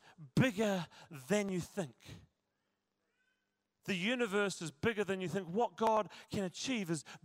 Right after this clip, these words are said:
bigger than you can think. He then says, "Count the stars, if you can." This is a really funny thing. God is actually mocking Abraham here, 'cause God understands how he created the eye.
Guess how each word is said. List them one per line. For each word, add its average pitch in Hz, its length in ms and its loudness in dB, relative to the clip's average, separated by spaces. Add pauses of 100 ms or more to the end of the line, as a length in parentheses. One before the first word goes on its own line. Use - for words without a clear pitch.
(140)
bigger 196 480 4 (180)
than 196 180 2
you 196 140 0
can 175 220 -4
think. 151 260 -6 (2500)
He 240 100 2
then 285 220 2
says, 247 240 0
"Count 269 320 2
the 202 60 -4
stars, 185 840 0 (1500)
if - 160 -6
you 180 60 -16
can." 165 320 -8 (1160)
This 240 160 -2
is 247 120 -4
a 220 80 2
really 208 380 0 (320)
funny 190 300 0
thing. 185 240 -4
God 202 200 0
is 170 200 -6
actually 190 260 -6
mocking 165 400 -4
Abraham 147 460 -8
here, 131 280 -14 (240)
'cause 156 200 -6 (100)
God 180 200 2
understands 165 520 -4
how 156 160 -2
he 139 80 -8
created 143 380 -4
the 135 100 -4
eye. 123 240 -6